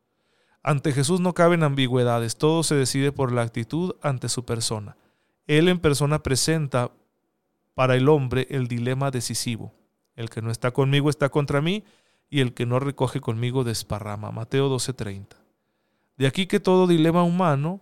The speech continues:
se relativiza ante Jesús. Todo otro dilema pasa a un segundo lugar. Lo más importante es su persona. Continúa diciendo Romano Guardini:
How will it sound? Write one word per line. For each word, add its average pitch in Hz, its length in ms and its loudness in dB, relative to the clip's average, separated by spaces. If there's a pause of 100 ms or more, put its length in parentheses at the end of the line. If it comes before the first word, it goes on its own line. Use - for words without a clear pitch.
(160)
se 131 580 2
relativiza 135 920 0
ante 117 240 -6
Jesús. 185 540 -8 (680)
Todo 196 280 6
otro 196 280 2
dilema 175 640 2
pasa 156 320 0
a 175 40 2
un 160 180 0
segundo 165 420 -4
lugar. 151 500 -4 (480)
Lo 131 100 -6
más 135 180 0
importante 160 500 -2
es 156 80 -2
su 190 340 -4
persona. 170 640 -4 (640)
Continúa 131 380 0
diciendo 143 340 2
Romano 123 300 -4
Guardini: 147 460 -4